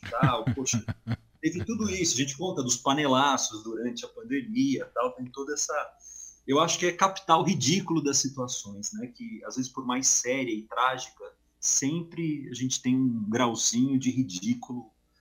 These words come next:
Speaker 2: Total.
Speaker 1: na vida da gente, em todas as situações.
Speaker 2: E, e você comentou, deu tempo de pegar essa onda da Ômicron na, na,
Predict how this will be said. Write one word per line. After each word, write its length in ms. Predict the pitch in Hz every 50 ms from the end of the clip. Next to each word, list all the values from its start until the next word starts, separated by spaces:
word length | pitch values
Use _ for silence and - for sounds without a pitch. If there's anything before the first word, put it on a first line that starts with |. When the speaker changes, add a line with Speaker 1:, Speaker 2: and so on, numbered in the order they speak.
| _ _ -
Speaker 2:
Total. 340 | 117 107 - - - 110
Speaker 1:
na 60 | 110 -
vida 200 | 151 131 131 -
da 140 | 123 117
gente, 440 | - - 101 113 131 147 135 - 135
em 80 | 131 131
todas 280 | 131 127 127 135 127
as 100 | 123 123
situações. 640 | - - - - 123 - - - - - _ 92 90 - _ - - - - - _ - - _ _ -
Speaker 2:
E, 140 | 170 170 -
e 100 | - 165
você 160 | - - 185
comentou, 560 | 170 - 202 190 185 170 147 127 - - 180 170
deu 200 | 156 180 165 -
tempo 440 | - _ 151 175 220 240 - 254 185
de 120 | 139 156
pegar 580 | - - 151 135 117 131 135 131 127 120 113 110
essa 260 | 104 - - 147 131
onda 340 | 123 117 135 175 185 180 156
da 160 | 123 120 120
Ômicron 580 | 113 113 143 190 214 226 175 - - 127 120 117
na, 300 | 113 110 104 101 95 92
na, 200 | 90 92 95